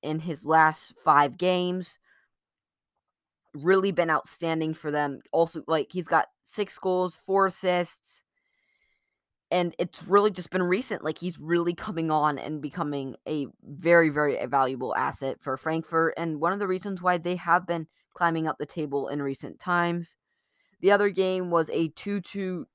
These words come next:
uh, game at the bottom of the table between Gerrit Fürth,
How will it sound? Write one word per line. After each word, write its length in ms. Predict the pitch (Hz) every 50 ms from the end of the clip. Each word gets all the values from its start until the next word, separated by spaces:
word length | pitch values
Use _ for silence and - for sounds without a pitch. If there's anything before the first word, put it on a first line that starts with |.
| _ _ _ _ _ -
uh, 260 | 156 160 160 156 139 - - - _ _ _ _ _
game 340 | - 170 170 165 160 160 147 -
at 160 | - 165 165 -
the 60 | -
bottom 300 | - 151 147 160 156 143
of 40 | 139
the 80 | 135
table 420 | 131 - - - 202 190 190 190 170
between 340 | 160 160 - - 139 139
Gerrit 180 | 123 147 147 135 - - _ -
Fürth, 220 | 190 190 190 185